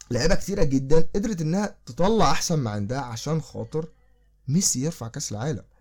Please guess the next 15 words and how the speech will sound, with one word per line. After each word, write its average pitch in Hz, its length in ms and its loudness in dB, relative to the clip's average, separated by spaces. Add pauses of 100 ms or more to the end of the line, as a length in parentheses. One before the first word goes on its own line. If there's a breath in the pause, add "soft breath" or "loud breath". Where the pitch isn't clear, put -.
(460 soft breath)
ماك 165 340 0
أليستر، 160 500 2
ماريانو 147 340 4
مارتينيز، 123 680 -2
ليساندرو 151 600 2
نفسه 151 320 0
مارتينيز، 117 520 -6
روميرو، 131 440 2
لا، 110 180 -6
و-، 127 680 2
دي 123 180 -2
باول، 135 380 4
اللعيبه 120 400 0
دي 175 120 0
كلها 113 520 -6